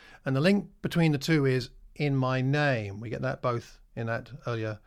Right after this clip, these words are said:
chap-, uh, section of the chapter and this part. Jesus says, "Don't, don't stop them. Don't stop them." Now, who does this apply to, and who can it not apply to?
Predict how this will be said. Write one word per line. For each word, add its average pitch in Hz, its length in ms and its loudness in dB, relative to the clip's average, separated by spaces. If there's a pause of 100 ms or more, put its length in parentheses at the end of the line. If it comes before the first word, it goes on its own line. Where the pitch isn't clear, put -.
(240)
chap-, - 280 -4
uh, 120 240 -2
section 135 320 -4
of 120 60 -6
the 113 60 -10
chapter 117 360 -4
and 123 140 -4
this 135 120 -2
part. 101 300 -8 (680)
Jesus 180 340 0
says, 180 200 2
"Don't, 190 340 4 (180)
don't 180 200 2
stop - 260 -2
them. 104 220 -8 (1080)
Don't 185 220 6
stop - 260 -2
them." 131 120 -4
Now, 165 160 2
who 226 220 4
does 196 200 2
this 156 160 -4
apply 165 340 4
to, 104 300 -6 (440)
and 135 160 0
who 156 80 4
can 139 140 2
it 143 100 0
not 156 220 2
apply 107 280 -8
to? 107 220 -8